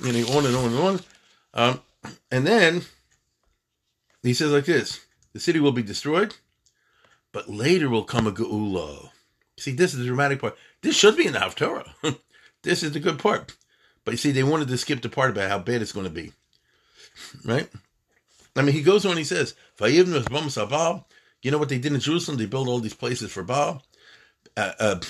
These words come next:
Asher Begei Ben Hinnom in, in Gehenna, the, the, the, um, the site in Jerusalem, that's where the Begin Museum is, where they used to do the human sacrifices. "Lahavir es Bnei V'nosein Lamolech Asher Lo Tziviso Lo Libi." Right?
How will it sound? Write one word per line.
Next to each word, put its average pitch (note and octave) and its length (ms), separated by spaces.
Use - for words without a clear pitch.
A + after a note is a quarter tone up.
Asher C3 240
Begei A#2 340
Ben G2+ 140
Hinnom E3 360
in, G#2+ 300
in G#2+ 140
Gehenna, D3+ 460
the, F#2 260
the, G2+ 180
the, G2+ 200
um, F#2 280
the - 80
site C#3+ 360
in G#2+ 120
Jerusalem, G2+ 560
that's - 140
where B2 100
the G2+ 60
Begin A#2+ 260
Museum F#2+ 320
is, F2 160
where G2+ 80
they A2+ 80
used A#2 140
to A2 100
do G#2+ 140
the G#2 100
human A2+ 200
sacrifices. C3 720
"Lahavir D#3 480
es A2+ 100
Bnei D3 260
V'nosein C3 440
Lamolech C3+ 500
Asher A#2 220
Lo A2 140
Tziviso A#2+ 500
Lo G#2 140
Libi." E3+ 340
Right? D#3+ 240